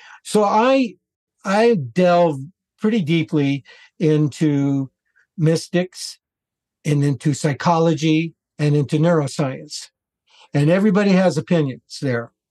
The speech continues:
you know? Everybody has theories there. And I'm, one of the things that I have kind of a gift of doing is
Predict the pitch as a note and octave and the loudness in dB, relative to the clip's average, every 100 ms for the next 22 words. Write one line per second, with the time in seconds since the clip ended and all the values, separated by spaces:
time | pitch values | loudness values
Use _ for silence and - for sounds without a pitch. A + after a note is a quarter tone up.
0 | - C#3 C#3 C#3+ F3+ G#3 - - - - | -4 0 2 0 -2 -6 -18 -20 -20 -12
1 | - F3 G3 F#3+ F3+ F#3 - - G3 F3+ | 0 2 2 4 2 2 -2 -2 0 2
2 | C3+ - - - - _ - C3+ G#2+ - | -2 -6 -14 -18 -18 _ -4 -4 -4 -8
3 | _ _ _ _ _ _ D#3+ D#3+ F#3 G#3 | _ _ _ _ _ _ 0 2 2 2
4 | G3 - - - E3 G#3+ B3+ G#3+ F3+ G#3+ | -2 -6 -20 -4 2 4 4 2 2 2
5 | G3 D#3+ - E3+ E3+ F3+ D3 G3 F#3 D3+ | 0 -2 -2 0 2 0 0 -2 0 0
6 | C3+ D#3+ E3 - D3+ B2 D#3+ D3+ C#3+ C#3 | -2 -2 -2 -2 -8 -2 0 0 -2 -8
7 | _ _ _ - D#3 C#3+ | _ _ _ 0 0 0